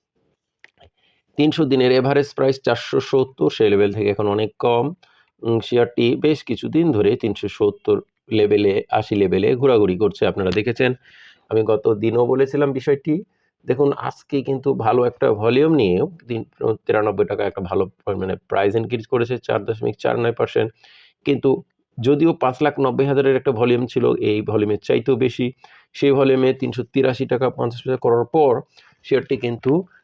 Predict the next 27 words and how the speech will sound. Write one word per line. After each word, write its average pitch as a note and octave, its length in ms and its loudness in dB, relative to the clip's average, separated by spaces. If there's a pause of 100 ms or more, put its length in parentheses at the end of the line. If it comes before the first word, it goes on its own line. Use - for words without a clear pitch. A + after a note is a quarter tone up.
আহ, G#2 320 2 (760)
উম, G#2+ 220 -2 (100)
আজকে G#2 500 -4 (160)
পজিটিভ A#2+ 460 -2
এবং G2+ 400 -2
এটাতে C3+ 420 -2
এখানে C3 360 -2
প্রতীয়মান G#2+ 540 -2
যে G2+ 100 -6
শেয়ারটি A2+ 300 -4
কিন্তু C3 200 -4
অফলোডিং G#2+ 460 -2
বা G#2 80 -2
ডিস্ট্রিবিউশন G#2 640 -6
বা G2+ 80 -2
ছেড়ে G#2+ 260 -2
দেওয়া, G2+ 240 0
এই F3 160 0
বিষয়টি G2 440 -4
এখানে F2 320 -8
হ-, F#2 340 -4 (520)
দেখা F#2+ 260 -2
যায় F2 240 -2
নাই। F#2 240 -2 (640)
তো B2+ 140 0
স্বাভাবিকভাবে A#2+ 640 2
এভারেজ G#2 440 0